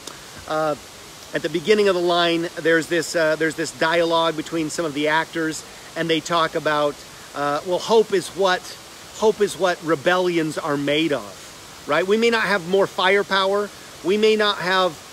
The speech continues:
more resources, we may not have more men, uh, we may not have more weapons, uh, to follow the, the Star Wars, uh, storyline. Thank you, Rita. Yes, hashtag that.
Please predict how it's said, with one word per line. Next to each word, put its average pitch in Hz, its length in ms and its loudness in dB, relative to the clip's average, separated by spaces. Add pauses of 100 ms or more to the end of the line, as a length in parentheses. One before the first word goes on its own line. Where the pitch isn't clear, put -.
(100)
more 180 180 4
resources, 202 800 2
we 202 120 0
may 208 100 2
not 202 140 -2
have 180 140 -2
more 180 200 2
men, 202 560 2 (300)
uh, 160 120 2
we 180 120 2
may 202 120 4
not 208 140 0
have 185 200 0
more 185 260 4
weapons, 185 760 0 (320)
uh, 156 260 -2 (720)
to 208 80 2
follow 185 280 2
the, 156 120 2
the 170 220 -6
Star 180 280 2
Wars, 165 400 2 (720)
uh, 135 460 0
storyline. 156 920 2 (1160)
Thank 202 280 4
you, 170 120 0
Rita. 165 220 2
Yes, 170 300 2
hashtag 202 500 2
that. 180 180 0